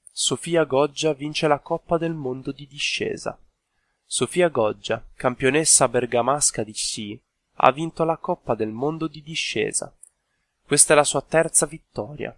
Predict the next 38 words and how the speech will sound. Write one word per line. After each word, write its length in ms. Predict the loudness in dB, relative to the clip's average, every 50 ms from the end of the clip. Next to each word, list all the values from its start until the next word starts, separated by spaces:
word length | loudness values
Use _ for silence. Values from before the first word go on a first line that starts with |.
| _
dopo 380 | _ -4 -2 -2 -2 0 -2 -4
quelle 260 | -2 0 2 2 2
del 180 | 2 0 -2 -2
duemiladiciotto 1040 | -4 -6 -4 -2 0 0 0 0 -2 -6 -6 -6 -6 -6 -6 -8 _ -6 -6 -4 -2
e 120 | -2 -2
del 180 | -2 -2 -4 -4
duemilaventuno. 1040 | -4 -4 -4 -2 0 0 0 -2 -2 -6 -8 -10 -14 -12 -12 -10 -10 -10 -10 -12 _ _ _ _ _ _ _ _ _ _ _ _ _ _
Si 160 | _ 0 0
è 80 | 0 2
trattato 540 | 4 2 2 2 4 2 2 2 2 0 -4
di 100 | -4 -4
una 140 | -6 -4 -4
sfida 560 | -4 -4 -4 -8 -12 -14 -6 -2 0 -2 -2
che 160 | -2 -2 0
l'ha 100 | 0 0
messa 360 | 0 2 4 4 6 6 6
a 60 | 4
dura 300 | 4 2 -2 -2 -2 -2
prova, 500 | -2 -2 -2 -2 -2 -2 -4 -6 -8 -12 -14 -20 _ -12
in 200 | -10 -10 -10 -4
quanto 340 | 0 0 0 0 0 0
l'atleta 640 | 0 0 0 0 -2 -2 -2 -2 -2 -4 -6 -8 -6
si 140 | -4 -4 -2
è 40 | -2
infortunata 840 | -4 -2 -2 -4 -4 -4 -6 -6 -2 0 2 2 2 0 -2 -4
poco 340 | -2 -2 -4 -2 -2 -4 -8
prima 340 | -8 -8 -8 -6 -2 -2 -2
delle 280 | -2 -2 -4 -6 -6
Olimpiadi 540 | -6 -6 -8 -10 -10 -4 -2 -2 -2 -2 -4
di 120 | -10 -16 -10
Pechino, 640 | -8 -10 -10 _ _ -18 -16 -14 -12 -14 -14 _ _ _ _ _ _ _ _
dove 240 | _ -4 0 2 2
ha 80 | 2 2
comunque 520 | 0 -6 -4 -2 -4 -4 -4 -4 -6 -6
ottenuto 460 | -4 _ -4 -4 -4 -4 -4 -4 -2
la 100 | -2 0
medaglia 440 | -2 -2 0 0 2 2 2 2 2
d'argento. 720 | 2 2 0 0 -4 -6 -6 -8 -8 -12 -16 -18 -18 -20